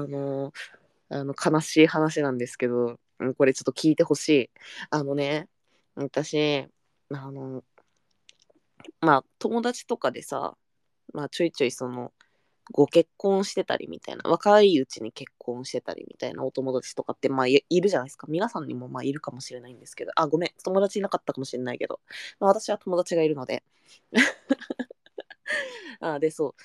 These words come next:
あのね、なんか、えっと、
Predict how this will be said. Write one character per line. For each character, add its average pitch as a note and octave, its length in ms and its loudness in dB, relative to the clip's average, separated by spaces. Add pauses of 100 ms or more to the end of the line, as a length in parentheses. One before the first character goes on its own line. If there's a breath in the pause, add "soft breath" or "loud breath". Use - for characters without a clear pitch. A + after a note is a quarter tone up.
(140 loud breath)
あ D3+ 120 -6
の C#3+ 80 -6
ね、 D3+ 200 -6 (600)
な C#3+ 80 -6
ん C3 40 -8
か、 C3 380 -2 (1800)
え C3 120 -14
っ - 120 -20
と、 C2 960 -10